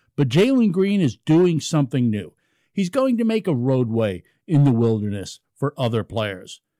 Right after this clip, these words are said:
When the N B A's G League announced about a year ago they would pay players signed to select contracts as much as a hundred and twenty-five thousand dollars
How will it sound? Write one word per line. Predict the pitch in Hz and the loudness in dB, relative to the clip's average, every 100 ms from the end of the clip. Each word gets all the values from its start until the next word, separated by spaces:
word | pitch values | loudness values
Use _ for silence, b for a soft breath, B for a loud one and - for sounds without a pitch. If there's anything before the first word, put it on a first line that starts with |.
| _ _ | _ _
When | 175 185 | 2 2
the | 190 | 2
N | 190 | 2
B | 180 165 | 2 2
A's | 160 135 | 2 0
G | - 135 | -2 -2
League | 151 127 110 120 | 0 0 -2 -2
announced | 117 135 - | -2 -2 -2
about | 123 127 120 | -4 -2 0
a | |
year | 117 135 | 0 0
ago | 123 110 | 0 -2
they | 101 151 | -2 -2
would | 143 | -2
pay | - 139 143 | -4 -4 -4
players | - 143 135 135 120 | -4 -6 -4 -4 -6
signed | 143 127 135 | -6 -2 -2
to | 120 | -4
select | - 117 127 131 | -8 -6 -6 -4
contracts | 131 131 - 127 127 - | -4 -4 -2 -4 -4 -8
as | 107 | -10
much | 95 127 135 | -2 -2 -2
as | 117 | -4
a | 104 | -6
hundred | 95 139 135 | -4 0 0
and | 127 | -2
twenty-five | 117 143 131 120 123 123 | -4 -2 -2 -2 -4 -4
thousand | - 113 131 123 107 | -4 -4 -4 -4 -6
dollars | 107 123 143 147 - | -6 -4 -2 -2 -6